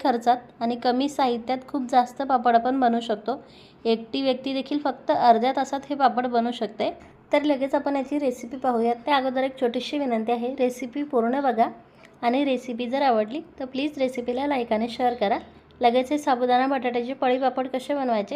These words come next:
हे आपण पाहूयात. तर साबुदाणा बटाट्याचे पळी पापड बनवण्यासाठी मी दोन कप साबुदाणा घेतलेला आहे. वजनी हा तीनशे ते साडेतीनशे ग्राम असेल.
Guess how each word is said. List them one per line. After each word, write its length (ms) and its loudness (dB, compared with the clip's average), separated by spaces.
हे 60 -2
आपण 240 0
पाहूयात. 400 -2
तर 80 0
साबुदाणा 540 0
बटाट्याचे 500 -2
पळी 240 -2
पापड 340 0
बनवण्यासाठी 580 -2
मी 140 -2
दोन 280 -2
कप 160 -6
साबुदाणा 500 0
घेतलेला 400 -2
आहे. 320 -4
वजनी 420 -4
हा 140 0
तीनशे 500 -4
ते 60 -4
साडेतीनशे 680 -2
ग्राम 260 0
असेल. 280 -4